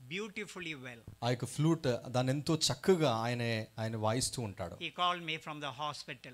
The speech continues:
Speaker 2: ఆయన హాస్పిటల్లో ఉండి
Speaker 1: He
Speaker 2: నాకు
Speaker 1: s-,
Speaker 2: ఫోన్
Speaker 1: he
Speaker 2: చేశాడు.
Speaker 1: said, "Brother Ken."
Speaker 2: ఆయన అంటున్నాడు,
Speaker 1: He told me, Brother Ken,
Speaker 2: "బ్రదర్ కెన్,
Speaker 1: this is Steve
Speaker 2: ఇది నా పేరు స్టీవ్.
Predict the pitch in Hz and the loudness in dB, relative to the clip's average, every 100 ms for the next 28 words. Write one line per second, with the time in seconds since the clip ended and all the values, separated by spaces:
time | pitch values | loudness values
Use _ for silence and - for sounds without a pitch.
0 | 120 123 131 127 135 - 139 143 135 123 | -6 -2 0 2 2 2 0 0 2 0
1 | 120 117 107 113 - 117 117 117 123 120 | -2 -4 -4 -6 -2 -2 0 -2 -2 -2
2 | 110 98 180 165 208 190 175 202 226 - | 0 0 0 2 2 0 2 2 2 6
3 | 247 226 135 - 113 123 131 131 135 127 | 6 6 2 -4 0 2 0 0 0 2
4 | 120 117 104 104 - - 120 110 202 208 | 2 0 0 -4 -12 -2 2 4 4 2
5 | 202 180 180 202 226 226 240 202 127 135 | 4 2 4 4 4 6 6 8 6 4
6 | - 143 135 98 - _ _ - 185 202 | 4 2 2 -4 -12 _ _ -6 -2 0
7 | 226 202 - - 233 175 113 - _ 123 | 0 -2 -6 0 0 0 -4 -20 _ -4
8 | 117 139 131 - 131 - - 165 123 | -2 2 4 6 6 6 6 6 6